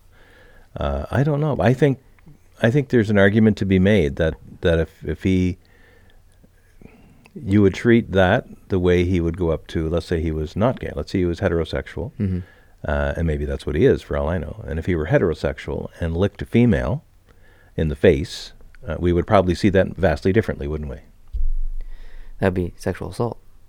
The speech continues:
Speaker 1: Well, I think so.
Speaker 2: If he licked a female.
Speaker 1: Yeah.
Speaker 2: So if he's gay or homosexual and he licks another man, to me, that's sexual assault.
Speaker 1: Yeah.
Speaker 2: <clears throat> It's a weird scenario to talk about, but
Speaker 1: It is a weird scenario, but I, I fall back to a couple of weeks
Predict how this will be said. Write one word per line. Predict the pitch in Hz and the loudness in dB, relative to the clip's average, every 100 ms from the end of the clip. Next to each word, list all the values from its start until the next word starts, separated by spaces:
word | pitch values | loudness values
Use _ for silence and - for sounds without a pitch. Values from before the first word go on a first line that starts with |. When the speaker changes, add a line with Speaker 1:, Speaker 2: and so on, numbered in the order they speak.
| - - - | -20 -20 -6
Speaker 1:
Well, | 76 | -6
I | - | -4
think | 92 | -6
so. | - - | -4 -8
Speaker 2:
If | 101 | -2
he | 95 | -2
licked | 92 - | -2 -4
a | |
female. | 85 117 101 104 - - _ - | -4 -4 -4 -8 -16 -20 _ -6
Speaker 1:
Yeah. | 110 90 - - | -4 -4 -16 -6
Speaker 2:
So | - | -2
if | 95 | -2
he's | 92 104 | -4 -2
gay | 104 123 90 101 143 - _ - - | 2 2 2 -2 -8 -20 _ -20 -10
or | 92 | -6
homosexual | 90 92 85 - 92 113 - | -6 -4 -6 -6 -8 -8 -8
and | 92 | -6
he | |
licks | 90 92 - - _ _ _ - - _ - - - | -2 -4 -4 -20 _ _ _ -20 -20 _ -20 -20 -6
another | 95 90 87 | -2 0 0
man, | 101 123 90 110 - - - - - - - - | 0 0 0 -6 -12 -20 -20 -20 -20 -20 -18 -4
to | 104 | 2
me, | 170 117 107 131 - - - | 4 4 0 -6 -20 -20 -10
that's | 95 98 - | 0 0 2
sexual | 98 - 87 | 0 0 -2
assault. | 85 123 113 - - - - - - - - - - - - | -2 -2 -4 -8 -20 -20 -20 -20 -20 -20 -20 -20 -20 -16 -12
Speaker 1:
Yeah. | - - - - | -10 -10 -10 -4
Speaker 2:
<clears throat> | - - 101 98 - - | 0 2 2 0 -8 -4
It's | - | 0
a | |
weird | 101 131 120 | 4 4 2
scenario | - 117 110 101 | 2 4 6 4
to | 95 | 2
talk | 98 - | 0 0
about, | - - - | -8 -10 -2
but | 98 | 4
Speaker 1:
It | |
is | 110 127 | 4 6
a | |
weird | 113 107 104 | 6 4 4
scenario, | 107 90 87 73 73 78 | 2 2 2 2 0 -2
but | 76 67 | -2 0
I, | 85 - | -2 0
I | 92 | -2
fall | - 113 | 4 6
back | 104 87 87 - | 6 4 2 -2
to | 90 82 | -2 0
a | 80 | 2
couple | 98 - | 0 2
of | 87 | 0
weeks | 82 82 | 0 -2